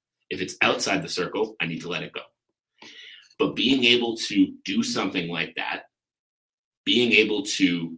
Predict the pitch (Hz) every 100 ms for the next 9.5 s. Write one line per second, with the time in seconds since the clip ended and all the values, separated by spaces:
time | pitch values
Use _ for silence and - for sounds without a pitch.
0 | _ - - 113 117 98 98 - 123 -
1 | 98 - 82 73 - - - - _ _
2 | _ _ 95 110 113 104 101 98 95 -
3 | 87 85 80 - _ _ 82 107 120 120
4 | 101 90 92 - 85 87 82 87 92 98
5 | 95 87 82 - 98 87 - - 113 92
6 | 85 - - - 90 - 82 80 98 101
7 | - - - - 92 87 85 - 92 95
8 | 92 90 82 76 - - - 76 - 90
9 | 104 127 160 - -